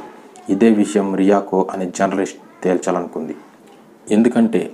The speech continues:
అప్పటికే ఆ వీడియో టేప్ వల్ల చనిపోయిన నలుగురిలో ఆమె మేనకోడలు కూడా ఉంది. తన మేనకోడలు బస చేసిన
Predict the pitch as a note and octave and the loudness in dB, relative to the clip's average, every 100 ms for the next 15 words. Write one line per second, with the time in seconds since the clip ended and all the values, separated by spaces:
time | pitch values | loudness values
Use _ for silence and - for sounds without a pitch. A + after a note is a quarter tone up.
0 | - A#2 - A2+ A2+ G#2+ G2 F#2+ F2+ G2 | -6 -4 -2 0 2 0 0 0 0 0
1 | G#2 G2 F#2+ E2+ - - - F#2+ F#2 - | 2 0 0 0 -4 -12 -2 0 0 0
2 | F#2+ - G2+ F#2 F2+ F2 G2+ G#2 F2+ E2+ | -4 -4 -4 -4 -4 -2 2 2 0 -4
3 | - - - - F#2+ F#2 F#2 F#2+ G2+ G2 | -10 -20 -20 -4 -2 0 0 2 2 0
4 | G2+ G2 F#2+ - F#2 F2 F2 D#2+ - - | 0 0 0 -2 -2 -2 -4 -10 -12 -16
5 | - - - - G#2+ G#2 G#2+ A#2 A#2+ A2+ | -20 -20 -12 -2 0 2 4 2 4 2
6 | A2 G2 G2 - G#2 G2 F#2+ | 4 2 0 -4 -6 -4 -2